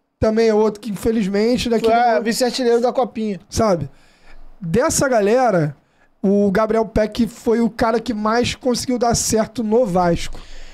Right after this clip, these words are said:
Speaker 1: Então a galera criou um carinho. Aí, ainda mais teve o, a relação dele com o Gui, que, porra, virou, além, não era o Gabriel Peck, era o tio Peck, tá ligado? Aí, pô, virou uma, sei lá, tinha um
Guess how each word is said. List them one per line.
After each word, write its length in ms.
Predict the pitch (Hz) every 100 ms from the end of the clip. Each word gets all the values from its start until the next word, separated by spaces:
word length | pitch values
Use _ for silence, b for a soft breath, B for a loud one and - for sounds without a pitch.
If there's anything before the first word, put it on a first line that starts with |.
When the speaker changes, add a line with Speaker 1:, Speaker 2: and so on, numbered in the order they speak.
| B B B
Speaker 1:
Então 160 | 214
a 100 | 233
galera 320 | 247 247 247 254
criou 320 | 233 254 262
um 380 | 269 262 254 233
carinho. 560 | 285 277 269 262 240 - - _ _ _ b b b
Aí, 320 | - 208 233 214 -
ainda 300 | 226 233 233
mais 280 | 226 294 -
teve 200 | 277 277
o, 260 | 269 254 220
a 140 | - - B B B -
relação 380 | 196 214 214 226
dele 160 | 202 202
com 120 | 240
o 40 | 240
Gui, 500 | 196 220 220 208 202 - _ _ _
que, 120 | - 208
porra, 340 | - 226 196
virou, 480 | 175 190 208 208 202
além, 280 | 190 196 220 -
não 240 | 254 190 196
era 140 | 220
o 80 | 226 202
Gabriel 300 | 208 208 202
Peck, 240 | 185 175
era 100 | 185
o 40 |
tio 220 | 180 - 220
Peck, 480 | - 202 185 170
tá 140 | 170 175
ligado? 400 | 170 180 151 139 _ _ _ _
Aí, 160 | 180 175
pô, 280 | 170 247 208
virou 300 | 175 185 208
uma, 280 | 240 233 208 214
sei 160 | - 320
lá, 160 | 220
tinha 200 | 190 -
um 400 | 214 220 202 170